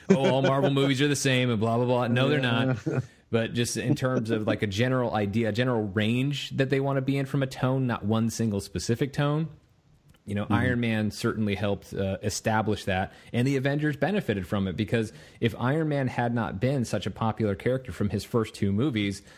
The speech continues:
Speaker 1: then there wouldn't, you know, Avengers would have never felt like the event that it did, because Iron Man was clearly the heavy hitter, you know, the main event guy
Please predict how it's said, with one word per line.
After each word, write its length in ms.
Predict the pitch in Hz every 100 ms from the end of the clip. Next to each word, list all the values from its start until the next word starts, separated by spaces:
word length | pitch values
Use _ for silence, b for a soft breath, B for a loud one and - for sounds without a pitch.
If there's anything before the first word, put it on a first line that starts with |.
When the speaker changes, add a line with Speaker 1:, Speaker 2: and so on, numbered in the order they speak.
| B B
Speaker 1:
then 380 | 98 107 110 113
there 100 | 117
wouldn't, 400 | 117 135 131 -
you 160 | 120 127
know, 80 | 113
Avengers 460 | 123 127 147 135
would 120 | 120
have 60 | 117
never 240 | 123 113 110
felt 360 | - 127 131
like 160 | 107 98
the 140 | 104
event 300 | 98 104 101
that 100 | 98
it 120 | 87
did, 300 | - 156 120
because 240 | 107 101 95
Iron 220 | 113 127 117
Man 120 | 107
was 140 | 101
clearly 840 | - - 131 127 139 156 117 92
the 140 | 90 98
heavy 320 | - 101 98
hitter, 400 | 120 123 101 98
you 120 | 107 98
know, 80 |
the 360 | 92 110 - 110
main 300 | 110 117 120
event 320 | 107 104 92
guy 520 | 95 110 110 90 90